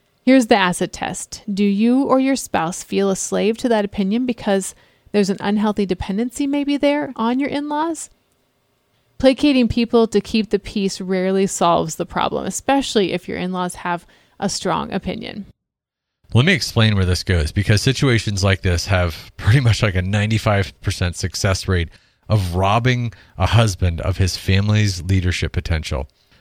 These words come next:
Speaker 2: The wife keeps looking to her mom and her dad to bail them out of poor choices. Her husband doesn't grow up. He's not facing his responsibility to make correct choices for his family.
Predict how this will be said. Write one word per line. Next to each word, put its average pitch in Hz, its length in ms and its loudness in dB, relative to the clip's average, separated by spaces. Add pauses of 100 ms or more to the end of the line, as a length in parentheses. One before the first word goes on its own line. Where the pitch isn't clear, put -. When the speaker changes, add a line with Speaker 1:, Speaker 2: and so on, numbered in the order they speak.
(220)
Speaker 2:
The 104 100 2
wife 101 580 0 (440)
keeps - 320 -2
looking 107 300 2
to 107 160 4
her 101 120 4
mom 101 400 0
and 92 120 0
her 90 100 0
dad 87 520 2 (380)
to 101 200 0
bail 95 340 2
them 101 220 2
out 98 240 0
of 90 120 -2
poor 87 220 -2
choices. - 580 -6 (500)
Her 95 120 -2
husband 110 640 0
doesn't 87 320 -2
grow 85 200 2
up. 127 160 0 (600)
He's 120 180 0
not - 160 0
facing 131 460 0
his 98 200 2
responsibility 95 760 0
to - 160 -8
make 95 200 0
correct 95 360 -2
choices - 500 -2
for 87 220 -2
his 85 120 -2
family. 92 520 0